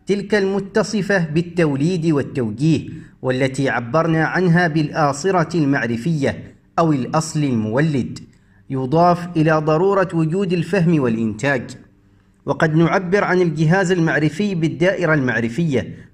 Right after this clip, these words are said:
فتكون الدائرة متضمنة للأركان الخمسة: الآنفة الذكر. ومن الناحية المنطقية،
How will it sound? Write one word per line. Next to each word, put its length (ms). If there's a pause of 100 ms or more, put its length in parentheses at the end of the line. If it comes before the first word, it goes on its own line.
فتكون 580
الدائرة 760
متضمنة 760
للأركان 640
الخمسة: 640 (460)
الآنفة 800
الذكر. 540 (800)
ومن 300
الناحية 680
المنطقية، 1000